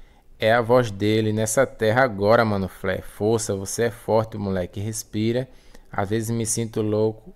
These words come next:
em pensar que vou morrer." Ó, palavras fortes aí do Wilson Negredo. O Marcão também comentou aqui, Major R D, Rei Servo de Deus. Várias lendas, rapaziada, aí dando forças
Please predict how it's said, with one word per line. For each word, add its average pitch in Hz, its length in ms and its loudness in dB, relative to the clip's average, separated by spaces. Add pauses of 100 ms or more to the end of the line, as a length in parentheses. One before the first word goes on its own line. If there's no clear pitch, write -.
(120)
em 117 100 -6
pensar 110 500 -2
que 117 120 -8
vou 107 180 -2
morrer." 92 540 -4 (1160)
Ó, 98 320 -8 (480)
palavras - 520 -4
fortes 98 480 -6
aí 95 240 -2
do 95 80 -4
Wilson 101 420 -2
Negredo. 110 680 -4 (500)
O - 40 -12
Marcão 113 580 0
também 104 580 -4
comentou 101 580 -6
aqui, 101 440 -4
Major 104 400 0
R 101 180 -2
D, 101 420 -2 (520)
Rei 113 280 -2
Servo 107 440 0
de 98 120 -4
Deus. 95 540 -4 (680)
Várias 123 560 6
lendas, 127 440 2
rapaziada, 107 680 2
aí 107 80 4
dando 120 280 0
forças 110 600 -4